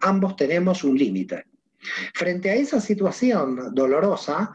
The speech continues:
estamos operando sobre un dolor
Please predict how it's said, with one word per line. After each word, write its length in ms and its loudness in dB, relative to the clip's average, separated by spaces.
estamos 460 0
operando 560 2
sobre 300 -2
un 120 4
dolor 540 2